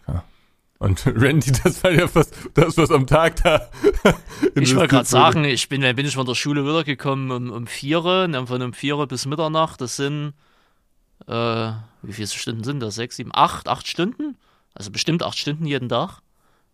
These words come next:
Speaker 2: Und das auf der Woche gerechnet, naja, warst du in Mathe besser wie ich, ne? Und
Speaker 1: Und am
Speaker 2: wenn
Speaker 1: Wochenende
Speaker 2: Ferien
Speaker 1: dann komplett?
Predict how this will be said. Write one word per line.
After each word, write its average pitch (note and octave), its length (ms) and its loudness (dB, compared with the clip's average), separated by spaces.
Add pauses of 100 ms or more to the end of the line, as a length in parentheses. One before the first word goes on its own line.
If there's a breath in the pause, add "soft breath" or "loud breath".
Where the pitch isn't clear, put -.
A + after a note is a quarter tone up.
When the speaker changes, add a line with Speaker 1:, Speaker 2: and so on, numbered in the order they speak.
Speaker 2:
Und A#2+ 100 -8
das B2+ 140 -2
auf B2+ 100 -4
der A2 120 -8
Woche C#3 200 -2
gerechnet, C3+ 440 -4
naja, B2 340 -4
warst B2 220 -2
du - 20 -8
in C3 40 -4
Mathe A#2+ 180 -2
besser B2+ 240 -4
wie G#2+ 100 -8
ich, G#2 140 -8
ne? A#2+ 100 -12 (1300)
Und B2+ 220 -2
Speaker 1:
Und G#2+ 100 6
am G#2 80 4
Speaker 2:
wenn G2 60 4
Speaker 1:
Wochenende B2 260 6
Speaker 2:
Ferien E3+ 160 6
Speaker 1:
dann B2 160 4
komplett? A2 480 2